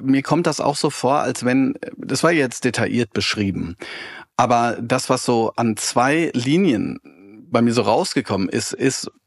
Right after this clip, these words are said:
die Tochter hatte eben eine beste Freundin, die wurde ihr mehr oder weniger geklaut. Dann ging's in die, also, äh, sozusagen etwas überspitzt gesagt,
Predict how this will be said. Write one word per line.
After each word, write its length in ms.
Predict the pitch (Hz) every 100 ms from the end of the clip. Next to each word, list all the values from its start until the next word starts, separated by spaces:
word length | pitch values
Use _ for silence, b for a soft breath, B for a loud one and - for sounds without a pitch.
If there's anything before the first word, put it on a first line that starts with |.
| _
die 240 | - 120 113
Tochter 580 | 143 151 - 151 143 -
hatte 240 | 120 -
eben 180 | 110 113
eine 100 | 107
beste 280 | 101 - 95
Freundin, 440 | - 95 131 165
die 120 | 117
wurde 200 | 113 110
ihr 40 | 98
mehr 180 | 98 98
oder 160 | 95
weniger 320 | 95 104 90 90
geklaut. 600 | 85 - 87 120 202 b b b b _
Dann 180 | - 117
ging's 280 | 123 123 113
in 180 | 104 117
die, 260 | 110 101 90 _ _ -
also, 220 | - 98 - - 73 - - -
äh, 240 | - - 87
sozusagen 760 | 113 110 95 64 - - -
etwas 400 | - 131 127 113
überspitzt 440 | 104 90 - 87 -
gesagt, 360 | 98 123 151